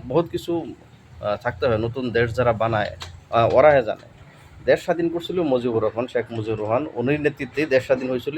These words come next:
একবারেই হয়েছে। তারপরে আর হয়নি। এইগুলা স্বাধীন কথা কয়ে লাভ নাই। হ্যাঁ, তারা সংস্কার করছে দেশ,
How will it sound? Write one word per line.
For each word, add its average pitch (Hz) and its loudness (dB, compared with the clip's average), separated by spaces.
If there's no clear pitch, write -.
একবারেই 113 2
হয়েছে। 120 -4
তারপরে 107 2
আর 107 6
হয়নি। 120 2
এইগুলা 120 -2
স্বাধীন 113 -4
কথা 110 -4
কয়ে 110 0
লাভ 107 2
নাই। 131 -2
হ্যাঁ, 123 4
তারা 151 4
সংস্কার 147 0
করছে 120 0
দেশ, 127 2